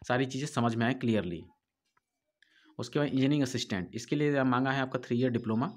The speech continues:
और केमिकल से मैकेनिकल, ऑटोमोबाइल, इलेक्ट्रिकल, तो इसमें सारे, बहुत सारी ब्रांचेज भर सकते हैं इस वाली पोस्ट को, फॉर्म फिल आप सभी लोग कर सकते हैं। उसके बाद आते हैं हम टेक्नीशियन अटेंडेंट पे। टेक्नीशियन अटेंडेंट के लिए मांगा है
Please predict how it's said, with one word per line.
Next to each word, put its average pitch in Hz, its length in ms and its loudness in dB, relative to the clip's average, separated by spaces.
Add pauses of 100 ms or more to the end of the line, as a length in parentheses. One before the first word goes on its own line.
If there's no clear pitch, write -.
(140)
और 120 300 2
केमिकल 120 360 2
से 131 240 0
मैकेनिकल, 117 560 0
ऑटोमोबाइल, 117 580 2
इलेक्ट्रिकल, 113 640 0 (220)
तो 113 60 -2
इसमें 131 480 -2
सारे, 120 300 2
बहुत 117 520 -4
सारी 131 140 2
ब्रांचेज 117 320 0
भर 107 100 -4
सकते - 280 -6
हैं 113 60 0
इस 120 120 -4
वाली 110 240 0
पोस्ट 110 200 -4
को, 170 160 -4 (220)
फॉर्म 113 140 0
फिल 117 220 -4
आप 92 160 -2
सभी 113 260 -2
लोग 120 140 -2
कर 107 80 -2
सकते - 280 -8
हैं। 170 140 -4 (1160)
उसके 127 240 0
बाद 151 140 6
आते 135 220 2
हैं 160 220 -2 (520)
हम 127 200 0
टेक्नीशियन 127 420 2
अटेंडेंट 117 460 2
पे। 82 140 -6 (280)
टेक्नीशियन 123 400 0
अटेंडेंट 143 480 0
के 139 60 -8
लिए 143 140 -2
मांगा 120 260 2
है 151 180 -2